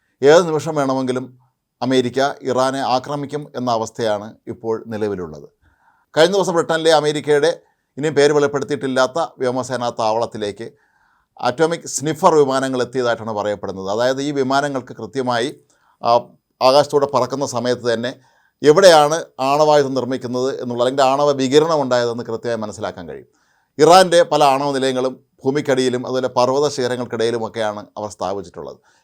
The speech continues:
ഇവ കണ്ടുപിടിക്കുക അത്ര എളുപ്പമുള്ള കാര്യമല്ല. നേരത്തെ ഫോർദോ ആണവ നിലയവും മറ്റും അമേരിക്ക തകർത്തിട്ടുണ്ട് എങ്കിൽ പോലും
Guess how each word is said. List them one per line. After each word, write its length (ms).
ഇവ 140
കണ്ടുപിടിക്കുക 540
അത്ര 180
എളുപ്പമുള്ള 420
കാര്യമല്ല. 420
നേരത്തെ 320
ഫോർദോ 420
ആണവ 200
നിലയവും 340
മറ്റും 380
അമേരിക്ക 240
തകർത്തിട്ടുണ്ട് 560
എങ്കിൽ 220
പോലും 320